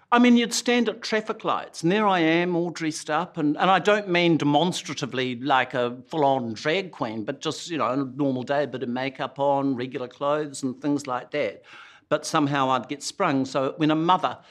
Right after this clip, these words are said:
standing at traffic lights pulls her children away from you, "Get away from that person," you know, kind of thing, the sense of a devalued human being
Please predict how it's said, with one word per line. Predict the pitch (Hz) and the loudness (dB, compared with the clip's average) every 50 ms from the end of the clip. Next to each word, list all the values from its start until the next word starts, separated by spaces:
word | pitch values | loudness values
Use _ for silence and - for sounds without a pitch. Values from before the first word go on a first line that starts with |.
| - - _ _ _ _ | -20 -20 _ _ _ _
standing | - - - 190 185 165 165 160 151 | -10 -4 -2 0 0 2 0 0 -2
at | 139 135 | -4 -6
traffic | - - - 170 160 - 180 - - | -8 -2 -2 -2 -2 -2 -6 -6 -2
lights | 151 139 127 123 - - - | -2 0 0 -2 -4 -10 -18
pulls | - - 202 190 180 170 160 135 120 - - | 0 4 4 4 4 2 0 -2 -4 -4 -4
her | 156 139 | -4 -4
children | 143 - - 175 165 151 135 143 147 | -2 -2 -2 -2 -2 0 0 0 0
away | 135 123 123 135 139 147 160 | 0 0 0 2 2 2 2
from | 165 - - 180 147 127 | 0 -2 0 2 2 2
you, | 107 98 87 - - - - - - - - - - _ _ _ _ | 2 -2 -6 -10 -16 -20 -20 -20 -20 -20 -20 -20 -20 _ _ _ _
"Get | - 170 160 151 | 2 4 6 6
away | 143 139 143 147 143 139 | 6 6 6 6 6 4
from | 139 - 135 123 113 | 2 0 -2 -2 0
that | 101 139 143 143 - | 0 -2 -2 -4 -8
person," | - - 135 117 - - - - - - - _ _ - - - - _ _ - | -6 -4 -4 -4 -4 -8 -10 -12 -12 -16 -20 _ _ -20 -20 -20 -20 _ _ -2
you | 151 135 | 0 2
know, | 131 117 110 | 2 0 -2
kind | - - - 156 131 123 107 | -4 -4 -2 -2 0 0 -2
of | 110 98 | -6 -8
thing, | - - - 170 147 123 110 107 117 127 - | -10 -10 -6 -4 -4 -2 -4 -6 -8 -8 -2
the | 139 143 151 143 139 | 0 2 4 4 2
sense | 139 - - - - 262 247 220 170 139 - - - - | 0 -4 -6 -2 0 2 2 4 2 0 -2 -6 -8 -6
of | - 139 120 120 110 113 104 95 107 - _ _ _ _ _ _ _ _ _ _ _ _ _ _ _ _ | -2 0 0 0 0 -2 -4 -8 -14 -20 _ _ _ _ _ _ _ _ _ _ _ _ _ _ _ _
a | - 135 | -6 -6
devalued | 110 117 120 110 - 127 143 156 139 110 107 104 101 - | -4 -4 -6 -4 -2 -2 -2 -2 -2 -4 -4 -4 -2 -2
human | - - 185 160 131 123 120 113 | 0 2 2 2 2 2 -2 -2
being | 101 - 185 190 220 202 113 92 - - | 0 2 2 2 2 -2 -4 -4 -8 -10